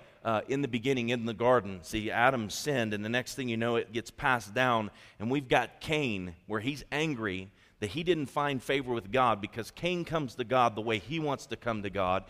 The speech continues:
He comes to God with his attitude and says, "Well, this is gonna be good enough. I'll come to you the way I wanna come to you, God." Abel came the way God had, uh,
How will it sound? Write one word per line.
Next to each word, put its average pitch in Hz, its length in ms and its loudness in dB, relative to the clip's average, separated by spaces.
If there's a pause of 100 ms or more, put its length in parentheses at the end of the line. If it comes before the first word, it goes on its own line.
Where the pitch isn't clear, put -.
(240)
He 147 80 -2
comes 165 320 0
to 143 100 -4
God 131 280 4
with 120 140 0
his 175 280 0
attitude 120 480 0
and 110 100 -4
says, 117 240 0
"Well, 113 100 -8
this 135 200 -6
is 123 100 -14
gonna 120 200 -4
be 107 100 -6
good 110 200 -2
enough. 110 300 -2
I'll 139 120 -2
come 175 180 -2
to 147 100 -10
you 139 60 -6
the 127 80 -4
way 120 160 4
I 113 80 6
wanna 110 240 -2
come 95 240 -8
to 85 60 -8
you, 87 80 -6
God." 85 340 -4 (840)
Abel 175 340 4
came 143 380 0
the 127 100 0
way 127 180 4
God 123 360 6
had, 113 260 0 (720)
uh, 101 240 4